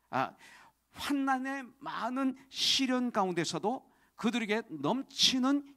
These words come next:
기쁨이 있었습니다. 이 절에 보니까 환난의 많은 시련 가운데서 그들의 넘치는 기쁨과 극심한 가난이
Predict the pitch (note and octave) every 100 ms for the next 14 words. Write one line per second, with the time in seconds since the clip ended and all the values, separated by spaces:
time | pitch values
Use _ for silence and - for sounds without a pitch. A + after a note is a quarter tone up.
0 | _ - D4+ - F4+ C4 A3 B3+ D4 -
1 | E3 - - C#3 G#2 - - _ _ _
2 | _ _ - _ - - - A3+ D4 C#4+
3 | A3+ F#3+ G3 G#3 B3 - - - C#4+ C4+
4 | B3+ B3 B3+ E3+ D3+ G#3+ B3+ B3 G#3 G#3+
5 | G#3 F#3 F3+ F3 G3+ E3 F#2 _ - -
6 | _ - B3 A#3+ A#3 F#3 E3 G#3+ B3+ -
7 | - B3+ C4 A#3+ A#3 - B3+ F#3 B2 F#3
8 | - _ _ - _ - - - - C#4+
9 | C#4+ C#4 - A3 G3 G#3+ A3